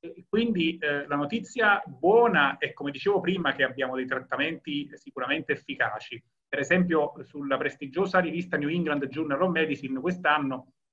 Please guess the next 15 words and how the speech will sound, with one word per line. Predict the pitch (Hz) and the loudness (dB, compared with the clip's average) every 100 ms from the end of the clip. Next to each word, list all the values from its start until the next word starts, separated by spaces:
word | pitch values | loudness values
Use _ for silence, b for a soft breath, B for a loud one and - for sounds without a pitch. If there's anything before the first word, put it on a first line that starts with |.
| _ _ _ | _ _ _
è | - | -16
comparso | - 175 175 156 - 135 135 | -4 0 2 0 0 -6 -4
il | 135 135 139 135 _ _ - | -6 0 0 -2 _ _ 2
dato | 151 143 156 | 2 2 -2
della | 151 143 143 139 139 143 | -4 -2 2 4 2 0
incidenza | 135 131 165 180 | -6 -2 0 0
e | 180 | 0
della | 170 | -2
mortalità | 156 151 147 139 139 139 | -2 -4 -2 0 2 2
negli | 127 139 | 0 -6
ultimi | 147 156 143 | -10 -6 -4
anni | 143 139 | -2 -4
negli | 127 127 131 | -6 -10 -8
Stati | 156 156 | -6 -6
Uniti | 180 151 147 269 | -8 -10 -10 -10